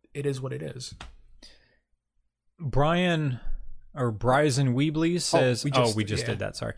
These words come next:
Speaker 2: "Burgundy Burnouts wouldn't be a
Speaker 1: Hey!
Speaker 2: podcast without you. There isn't a specific car, but there's a specific brand I wish, I wish stayed around."
Speaker 1: More of a statement than a question, but I'll
Speaker 2: Yeah.
Speaker 1: take it.
Speaker 2: Um,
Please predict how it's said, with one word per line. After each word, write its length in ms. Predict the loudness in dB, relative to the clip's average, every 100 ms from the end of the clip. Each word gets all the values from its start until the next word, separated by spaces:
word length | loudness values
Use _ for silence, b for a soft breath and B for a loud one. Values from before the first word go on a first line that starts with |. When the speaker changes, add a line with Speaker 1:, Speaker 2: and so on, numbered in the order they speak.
| B B B
Speaker 2:
"Burgundy 360 | 4 6 4
Burnouts 400 | 6 6 6 6
wouldn't 260 | 6 6 6
be 80 | 4
a 80 | 4
Speaker 1:
Hey! 60 |
Speaker 2:
podcast 500 | 4 4 4 4 4
without 240 | 4 2 4
you. 240 | 4 2 -2 b b 0
There 180 | 4 4
isn't 220 | 6 4
a 80 | 4
specific 580 | 2 0 2 0 -2
car, 340 | 0 2 4 4
but 160 | 2
there's 200 | 0 0
a 100 | 0
specific 600 | -4 -2 -2 0 0 -2
brand 680 | -2 2 4 6 6 4 4 2
I 60 |
wish, 380 | 2 0 -2 -12 -16 _ _ _ _ _ -4
I 80 | 0
wish 220 | 0 0
stayed 260 | -2 0 0
around." 480 | 0 -2 -4 -8 -12 -20 -20 -20 -20 -20 _ _ _ -20 _ _ _ _ _ -10
Speaker 1:
More 120 | -8
of 60 |
a 60 | -6
statement 460 | -6 -6 -8 -8 -10
than 80 |
a 40 | -8
question, 480 | -4 -4 -2 -6 -6 -10
but 120 | -2
I'll 160 | 2
Speaker 2:
Yeah. 240 | 4 4 2
Speaker 1:
take 80 | 0
it. 760 | -8 _ _ _ _ _ -8
Speaker 2:
Um, 580 | -4 -2 -2 -4 -8 -12